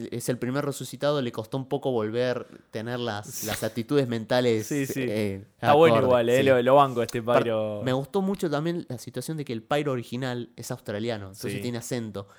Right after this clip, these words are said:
Speaker 1: Y cuando aparece en el cómic, eh, lo escuchan hablar, Iceman dice, "Yo conozco ese acento". Y dicen,
Speaker 2: Claro.
Speaker 1: "Sí, soy el Pyro original". Y es como, "Sí".
Speaker 2: Ahí va.
Speaker 1: Bien. El otro es New Mutants,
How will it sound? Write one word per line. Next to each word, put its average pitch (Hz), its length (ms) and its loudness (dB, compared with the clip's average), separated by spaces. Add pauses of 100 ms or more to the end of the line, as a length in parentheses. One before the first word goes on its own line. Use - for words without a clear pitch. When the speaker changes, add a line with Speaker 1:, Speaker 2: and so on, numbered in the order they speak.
(260)
Speaker 1:
Y 107 120 -14
cuando 120 220 -2
aparece 147 280 -2
en 170 80 -2
el 151 80 -8
cómic, 151 420 -6 (600)
eh, 110 640 -4
lo 107 100 -8
escuchan 160 440 -6
hablar, 143 360 -6
Iceman 151 300 -6
dice, 123 240 -10 (260)
"Yo - 200 -2
conozco 156 340 -2
ese 113 140 -10
acento". 101 520 -6
Y 110 40 -14
dicen, 110 180 -10
Speaker 2:
Claro. 131 220 0
Speaker 1:
"Sí, 120 80 0
soy 214 160 2
el 196 100 0
Pyro 220 300 0
original". 185 520 2
Y 131 40 -4
es 120 80 -6
como, 113 180 -4
"Sí". 107 340 -10 (200)
Speaker 2:
Ahí 107 180 -4
va. 107 420 -2
Speaker 1:
Bien. 104 520 0 (520)
El 127 240 6
otro 170 180 4
es 160 100 2
New 143 180 -2
Mutants, 160 560 -4